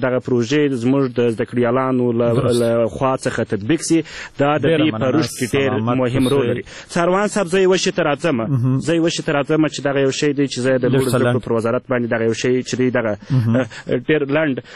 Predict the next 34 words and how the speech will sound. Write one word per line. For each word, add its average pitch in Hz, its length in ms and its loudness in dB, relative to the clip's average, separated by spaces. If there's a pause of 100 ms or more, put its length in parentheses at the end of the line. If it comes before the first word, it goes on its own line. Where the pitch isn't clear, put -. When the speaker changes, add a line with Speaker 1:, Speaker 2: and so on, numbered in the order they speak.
(160)
Speaker 1:
اه، 170 240 2
موږ 190 460 0
یو 151 220 2
شی 180 260 0
لرو 165 300 4
د 147 100 -2
لوړو 147 240 2
زده 143 100 0
کړو 139 120 -2
وزارت 127 400 2
څخه، - 200 -6
زموږ 120 240 0
هیله 131 140 0
دا 127 160 0
وه، 123 120 2
دغه 113 240 0
د 107 60 -4
آمادګۍ 123 540 0
پوهنځی 120 380 -2
چې - 160 -6
کومه 92 180 -6
ده. - 80 -20 (720)
دا 175 280 2
د 143 300 2
کرزي 139 340 -6
صاحب 147 240 -4
په 139 80 -2
وخت 135 260 -2
کې - 60 -2
د 120 320 2
ناامنو 123 640 0
سیمو 135 280 0
دپاره 131 460 0
دا، 127 300 -2